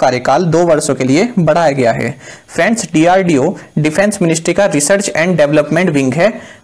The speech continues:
पूरे देश में डीआरडीओ की बावन laboratories हैं। डीआरडीओ उन्नीस सौ अट्ठावन में बना था और इसका motto है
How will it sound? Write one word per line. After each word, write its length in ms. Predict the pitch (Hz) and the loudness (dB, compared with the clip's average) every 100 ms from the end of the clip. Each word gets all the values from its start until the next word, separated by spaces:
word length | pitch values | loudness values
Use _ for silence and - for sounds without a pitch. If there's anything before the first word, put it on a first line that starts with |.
| - | -2
पूरे 200 | 180 214 | 2 2
देश 240 | 175 160 | 2 0
में 180 | 185 196 | 0 0
डीआरडीओ 400 | 160 147 143 151 180 | 2 2 2 2 2
की 200 | 175 226 - 170 | 2 0 -4 -4
बावन 320 | 147 151 190 | 0 2 2
laboratories 680 | 185 156 156 143 143 120 - | 2 2 2 0 -2 -2 -2
हैं। 160 | 120 - - - - | -6 -6 -16 -18 -6
डीआरडीओ 500 | 147 151 165 175 208 | 0 2 2 2 0
उन्नीस 440 | 220 156 160 165 - | 0 2 2 0 -2
सौ 100 | 202 | -2
अट्ठावन 480 | - 160 175 160 | -4 -4 -2 0
में 140 | 180 180 | 0 0
बना 200 | 151 135 | 0 0
था 200 | 185 226 - - - | 0 -4 -6 -14 -4
और 160 | 143 | -2
इसका 300 | - 190 - | 0 -2 0
motto 280 | 202 165 147 | 0 0 0
है 140 | 180 | 2